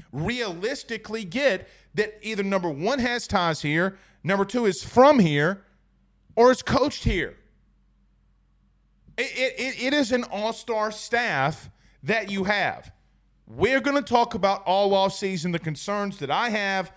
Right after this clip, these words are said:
and you have along the front seven. But I will continue to say this. We are, you're, you're gonna be very hard-pressed to find a better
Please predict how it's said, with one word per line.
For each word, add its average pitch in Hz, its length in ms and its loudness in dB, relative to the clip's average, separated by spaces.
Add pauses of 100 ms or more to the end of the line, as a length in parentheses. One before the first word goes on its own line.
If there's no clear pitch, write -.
(260)
and 180 200 -4
you 190 180 -4
have 151 420 0 (280)
along 180 480 2
the 175 100 2
front 175 300 2
seven. 110 480 -2 (440)
But 180 120 6
I 208 160 4
will 247 140 2
continue 247 560 -4
to 226 120 -2
say 233 300 -2
this. 110 420 -6 (580)
We 180 400 0
are, 202 440 6
you're, 233 560 6 (160)
you're 208 240 2
gonna 269 140 4
be 208 140 -2
very 220 380 0
hard-pressed 202 960 2 (480)
to 170 100 4
find 151 720 2 (440)
a 190 140 2
better 165 600 4